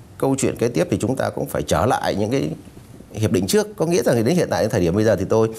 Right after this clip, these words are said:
theo tôi được biết ấy, thì từ năm một chín chín ba đến bây giờ là chúng ta đã có đâu đó là mười sáu cái F T A, hiệp định thương mại, và trong đó bao gồm cả những hiệp định mà đã, ờ, đang có hiệu lực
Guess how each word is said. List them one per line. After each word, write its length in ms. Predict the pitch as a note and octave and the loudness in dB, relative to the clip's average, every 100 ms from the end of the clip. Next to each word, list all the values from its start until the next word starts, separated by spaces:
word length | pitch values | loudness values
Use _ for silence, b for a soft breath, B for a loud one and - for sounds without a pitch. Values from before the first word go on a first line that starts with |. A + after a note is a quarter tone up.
| B B B | B B B
theo 120 | C#3 | -2
tôi 180 | C3+ B2+ | 2 2
được 120 | G#2 | 4
biết 160 | F3+ G3 | 2 2
ấy, 100 | F#3+ | 2
thì 200 | D#3 G2 | 2 2
từ 320 | F#2+ F#2 F#2 | 2 2 2
năm 240 | G2+ G#2 G#2+ | 2 -2 -2
một 120 | F#2+ | -2
chín 120 | G#2+ | -2
chín 140 | D#3+ C#3+ | -2 0
ba 140 | A#2 | 0
đến 100 | G#2+ | 0
bây 100 | C3+ | 2
giờ 200 | B2+ F2 | 0 0
là 100 | E2+ | -2
chúng 160 | E2+ G#2 | -4 -2
ta 160 | G2 | -2
đã 100 | F2 | -2
có 380 | G2 E2 E2+ G#2 B B B | -2 0 0 -2 B B B
đâu 180 | - G2+ | 0 2
đó 160 | F#2 G2 | 4 2
là 80 | C#3 | 2
mười 280 | G2+ F2 | 2 2
sáu 480 | D#2+ F#2 C#3 A3 B3 | 2 2 2 4 4
cái 100 | A#3+ | 2
F 80 | E3 | 0
T 220 | F#3 B2 | 0 0
A, 60 | G#2+ F2+ - - - - - - - - - | 0 -2 -10 -20 -20 -20 -20 -20 -20 -20 -6
hiệp 100 | G#2+ | -2
định 120 | F#2 F2+ | 0 0
thương 120 | F#2+ | 0
mại, 180 | C2 - - - | -2 -4 -16 -12
và 380 | - F2 F#2 F2 | -6 0 2 2
trong 220 | G#2+ G2 | 0 0
đó 240 | G2 E2+ A2 | 2 2 2
bao 180 | G#2+ | 2
gồm 240 | G#2 G2 F2 | 2 2 2
cả 200 | D#2 C#2+ | 0 0
những 160 | F2 | 0
hiệp 160 | A#2+ - | 0 0
định 260 | A2+ F2 E2 | -2 0 0
mà 160 | D2+ | 0
đã, 460 | E2+ - - A3 B3 B B B B B - | 0 -2 -2 -2 -4 B B B B B -12
ờ, 220 | - F#2 | -4 0
đang 340 | - C3+ D3+ C#3 | 0 0 0 0
có 120 | C3+ | 0
hiệu 140 | F3 | 2
lực 160 | G#2 | 2